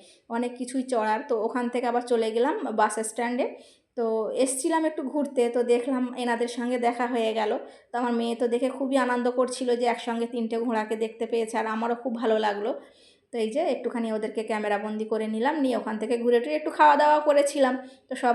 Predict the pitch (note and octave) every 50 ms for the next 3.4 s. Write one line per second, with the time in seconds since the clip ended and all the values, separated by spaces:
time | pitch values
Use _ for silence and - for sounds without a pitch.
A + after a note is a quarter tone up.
0 | B3 - C4+ C4 B3+ B3 B3+ C4 B3+ B3+ C4 B3+ C4 - B3+ B3 B3 - C4+ -
1 | B3+ A#3+ A3+ A3+ A3 C#4 G4+ G4+ G4+ D4+ C4 A#3 A3 - - C4 B3+ B3 A3+ B3
2 | A#3+ B3 C#4+ C4 B3+ A#3+ A#3 A#3 A#3 A#3 A#3+ A3+ A#3 A#3 A#3 - - B3 A3+ A3
3 | - - - A#3 A#3+ C4 E4